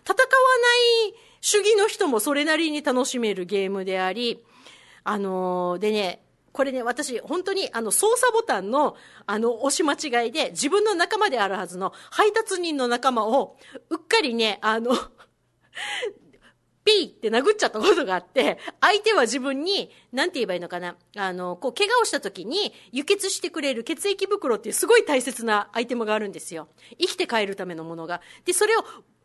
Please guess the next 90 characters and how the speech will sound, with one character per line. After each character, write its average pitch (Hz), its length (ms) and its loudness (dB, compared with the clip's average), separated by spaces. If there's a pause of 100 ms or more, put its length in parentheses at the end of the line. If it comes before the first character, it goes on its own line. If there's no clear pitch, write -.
(140)
自 233 160 0
分 440 180 6
の 440 100 4
分 403 240 6
を 226 140 2
わ 302 160 4
ざ 440 140 6
わ 330 100 4
ざ 180 100 -4
私 330 320 0
に 330 80 0
く - 140 0
れ 392 80 6
よ 392 120 4
う - 20 -2
と 302 100 -2
し - 80 -2
て 330 100 -4
る 294 100 2
の 240 100 0
に、 277 100 0
受 - 160 -4
け - 80 -6
取 349 120 2
る 508 360 6
操 523 240 8
作 330 120 4
を 262 40 4
間 262 100 4
違 269 240 2
っ - 100 -16
て、 349 360 0
ボ 277 180 6
イ 359 40 8
ー 415 240 6
ン - 20 2
っ - 20 -4
て 311 120 -4
殴 294 280 4
っ - 40 -16
て 302 120 -4
し 359 120 0
ま 392 100 2
っ - 20 -4
た 330 100 -10
時 359 220 -4
の 370 220 2 (360)
リ 330 160 6
ア 415 80 6
ク - 80 -2
シ 453 100 6
ョ 427 60 8
ン 403 60 6
が 381 120 6
ね、 392 200 2 (200)
も 427 140 8
う - 20 8
本 453 200 8
当 480 80 8
に 466 80 6 (300)
こ 508 140 6
ん 494 100 6
な 494 80 8
な 480 120 6
り 480 420 6
な 440 60 8
が 415 120 10
ら、 330 60 -10 (260)
な 480 220 8
ん 571 60 -4
て 523 120 6
こ 480 100 6
の 480 120 8
人 440 200 4
ひ 415 160 2
ど 453 140 8
い 480 60 8
人 - 600 -2
な 370 120 4
ん 392 60 4
だ 381 100 4
ろ 359 160 4
う - 20 2
っ - 20 -2
て 370 140 -4
い 330 120 2
う 359 140 4
よ 320 140 0
う 285 60 4
な 302 260 0